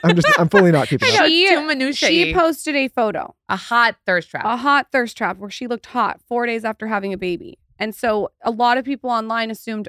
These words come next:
Speaker 3: oh, she took it before
Speaker 1: That's what I'm saying. You
Speaker 3: she got pregnant.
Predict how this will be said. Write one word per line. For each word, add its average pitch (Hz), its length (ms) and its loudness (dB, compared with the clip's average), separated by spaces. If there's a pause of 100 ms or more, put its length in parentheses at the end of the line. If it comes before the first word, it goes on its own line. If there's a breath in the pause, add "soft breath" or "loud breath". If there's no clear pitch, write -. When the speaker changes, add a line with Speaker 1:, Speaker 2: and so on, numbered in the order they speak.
Speaker 3:
oh, 220 120 -2
she 220 200 -10
took - 320 -6
it 226 120 -8
before 214 400 -6
Speaker 1:
That's 220 120 6
what 240 80 4
I'm 220 80 4
saying. 196 280 2
You 165 120 4
Speaker 3:
she 277 40 2
got 233 240 2
pregnant. 277 500 0